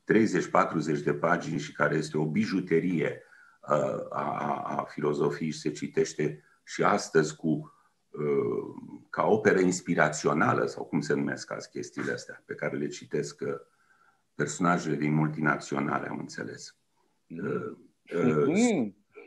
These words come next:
Speaker 1: stoicii romani, Seneca, Marc Aureliu, Montaigne, Pascal, Schopenhauer, Kierkegaard, Nietzsche, Cioran, toți ăștia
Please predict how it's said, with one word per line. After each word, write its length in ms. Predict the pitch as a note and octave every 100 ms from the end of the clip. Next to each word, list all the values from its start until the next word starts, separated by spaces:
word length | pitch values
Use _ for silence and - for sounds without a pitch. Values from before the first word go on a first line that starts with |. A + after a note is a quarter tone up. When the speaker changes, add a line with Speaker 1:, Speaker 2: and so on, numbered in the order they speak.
| _
Speaker 1:
stoicii 560 | _ - C3+ D3+ - G#2
romani, 720 | F2+ D#2+ D2+ F2 D3 F3 F3
Seneca, 1000 | - - - - A#2 D3+ D#3 - E3 - _ _ - -
Marc 320 | F#2+ G#2 -
Aureliu, 460 | D2 D2+ D2 E2+ A2+
Montaigne, 920 | D#3+ F3 C#3 - A2+ D#3+ F3+ - - _ _ -
Pascal, 640 | A2 F#2 - A2 C3 D#3
Schopenhauer, 840 | D#3 G#2 G#2 C#3+ B2+ A#2+ A2 G2
Kierkegaard, 840 | - F2+ F2+ - - C3+ C#3 - - - - - -
Nietzsche, 460 | F2 G2+ B2+ D#3 -
Cioran, 760 | G2+ E2+ E2+ F#2+ B2+ B2+ - _ _ _ _
toți 280 | F3+ F3+ E3+
ăștia 480 | F3 - D3+ D3